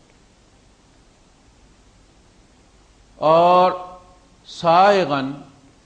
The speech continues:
جو اس طرح خالص ہے کہ اس میں خون کا رنگ بھی نہیں ہے اور چارے کا ذائقہ بھی نہیں ہے۔ سائغن للشاربین،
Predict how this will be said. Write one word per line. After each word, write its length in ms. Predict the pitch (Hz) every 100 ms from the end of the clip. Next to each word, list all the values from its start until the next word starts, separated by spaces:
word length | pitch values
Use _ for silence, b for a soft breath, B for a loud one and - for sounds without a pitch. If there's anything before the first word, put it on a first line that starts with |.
| _ _ _ _ _ _ _ _ _ _ _ _ _ _ _ _ _ _ -
جو 100 | 156
اس 200 | 185 190
طرح 260 | 220 220 226
خالص 500 | 196 180 202 208 190
ہے 160 | 190 196
کہ 60 | 208
اس 320 | 196 - 190
میں 400 | 202 208 208 202
خون 560 | - - 175 196 214 214
کا 140 | 196 180
رنگ 380 | 139 156 185 202
بھی 180 | 233
نہیں 240 | 226 226 226
ہے 80 | 247 - - _ _ _ _ _ _ _ _ _ _ _ _ _ _ _ _
اور 120 | 110 117 - -
چارے 400 | 147 151 170 175
کا 160 | 175
ذائقہ 500 | 135 127 127 123 131
بھی 180 | 117 113
نہیں 200 | 104 95
ہے۔ 120 | 90 - _ _ -
سائغن 580 | 139 147 175 180 156 151
للشاربین، 1300 | 139 135 - 123 131 131 127 127 131 143 147 156